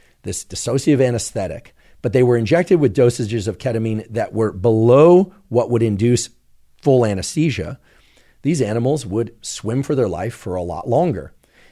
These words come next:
Now, to some extent, that ought to be surprising,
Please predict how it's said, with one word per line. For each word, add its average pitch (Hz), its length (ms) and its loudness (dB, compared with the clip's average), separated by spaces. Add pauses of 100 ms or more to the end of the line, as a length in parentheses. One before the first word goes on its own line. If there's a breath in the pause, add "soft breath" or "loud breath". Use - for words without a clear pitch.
(100)
Now, 127 280 -2
to 123 140 -12
some 214 180 -2
extent, 196 460 -2
that 113 500 -2
ought 165 200 -2
to 131 80 -10
be 123 160 -4
surprising, 113 880 -8